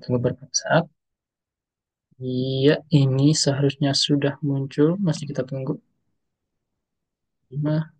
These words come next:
empat, tiga, dua, satu. Oke, nah ini dia sudah muncul.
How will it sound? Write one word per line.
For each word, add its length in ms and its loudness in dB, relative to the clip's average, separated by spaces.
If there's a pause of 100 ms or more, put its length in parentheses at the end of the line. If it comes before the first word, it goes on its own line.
(100)
empat, 520 -2 (520)
tiga, 360 -4 (500)
dua, 340 0 (480)
satu. 480 -2 (560)
Oke, 320 4 (540)
nah 180 4
ini 160 6
dia 200 2
sudah 220 0
muncul. 280 0